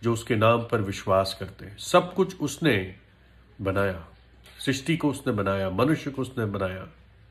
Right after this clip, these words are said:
अपनी समानता में बनाया। वो आपका सृष्टि करता है और इसलिए आपको विनाश से बचाने के लिए मनुष्य बनकर आया।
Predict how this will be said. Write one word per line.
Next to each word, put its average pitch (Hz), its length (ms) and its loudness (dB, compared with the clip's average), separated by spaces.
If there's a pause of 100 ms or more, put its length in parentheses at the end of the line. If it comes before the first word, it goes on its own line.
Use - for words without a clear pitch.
(440)
अपनी 127 260 2
समानता 143 480 6
में 143 160 2
बनाया। - 380 -6 (600)
वो 127 60 10
आपका 135 280 10
सृष्टि 143 440 0
करता 110 300 0
है - 200 -12 (920)
और 117 160 6
इसलिए 151 600 4 (140)
आपको 120 340 6
विनाश 117 360 6
से - 460 -4 (500)
बचाने 117 400 4
के - 120 -2
लिए 98 280 -8 (460)
मनुष्य 127 400 2
बनकर 110 340 0
आया। - 360 -10